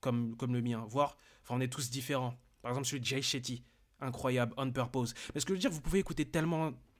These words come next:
de, de, de podcasts, écouter tellement de, aller sur des chaînes YouTube, c'est cool. C'est, c'est un déclic, c'est cool.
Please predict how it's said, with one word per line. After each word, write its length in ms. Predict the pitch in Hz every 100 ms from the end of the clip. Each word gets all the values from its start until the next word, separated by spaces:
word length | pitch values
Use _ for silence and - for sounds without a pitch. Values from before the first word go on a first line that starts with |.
| _ _ - -
de, 160 | 139
de, 180 | 127 143
de 140 | 135 135
podcasts, 640 | 127 147 - 151 143 - 113
écouter 320 | 156 165 180
tellement 440 | 175 196 180 175 170
de, 200 | 135 131 - - -
aller 120 | 160
sur 140 | 165 160
des 100 | 139
chaînes 180 | 156 156
YouTube, 440 | 151 - 165 139 120
c'est 160 | -
cool. 340 | - 220 165 110 - - - _ _ _ _ -
C'est, 220 | - 156
c'est 100 | -
un 80 | 143
déclic, 340 | 151 175 226
c'est 140 | 226 135
cool. 320 | 165 185 117